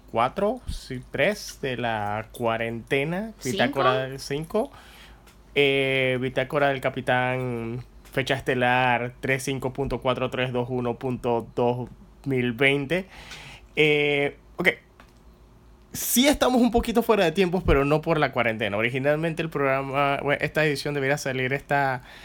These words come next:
Speaker 1: semana, pero, eh, nos quedamos viendo una noticia, esperando que saliera más desarrollo de esa noticia, pero no salió. De que es una de las cosas que vamos a hablar más tarde.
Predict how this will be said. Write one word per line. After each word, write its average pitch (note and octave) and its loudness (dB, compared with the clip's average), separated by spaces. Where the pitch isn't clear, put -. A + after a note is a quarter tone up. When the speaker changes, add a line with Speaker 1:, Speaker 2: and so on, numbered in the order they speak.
Speaker 1:
semana, C#3 0
pero, E3 4
eh, B2+ 4
nos B2+ -2
quedamos D3+ 2
viendo D#3 0
una E3 2
noticia, F#3 0
esperando E3 2
que E3 -4
saliera D3+ 2
más D#3+ 2
desarrollo E3+ 2
de F3 4
esa F3+ 0
noticia, F3 0
pero D#3 2
no C3 0
salió. C3 0
De C3+ -2
que C3+ -4
es B2+ -2
una B2+ 0
de C3 2
las B2+ 2
cosas C3 -6
que B2 -4
vamos A#2+ 2
a B2 2
hablar A#2+ 0
más D3+ -2
tarde. D3+ 2